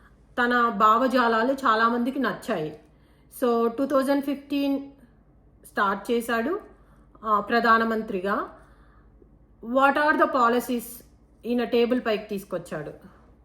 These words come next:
Immigration to increase Canadian system. Second thing, so ఇక్కడ ఏంటి అంటే medical assistant in dying, maid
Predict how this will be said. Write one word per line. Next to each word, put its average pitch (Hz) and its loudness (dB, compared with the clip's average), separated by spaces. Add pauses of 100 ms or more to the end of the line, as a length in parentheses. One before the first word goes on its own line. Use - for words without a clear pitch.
(140)
Immigration 233 2 (1800)
to 269 2
increase 254 0
Canadian 214 0
system. 226 -6 (1000)
Second 247 -2
thing, 180 -8 (760)
so 233 2 (840)
ఇక్కడ 277 2
ఏంటి 285 2
అంటే 240 -2
medical 285 2
assistant 254 -4 (220)
in 254 2
dying, 185 -4
maid 240 4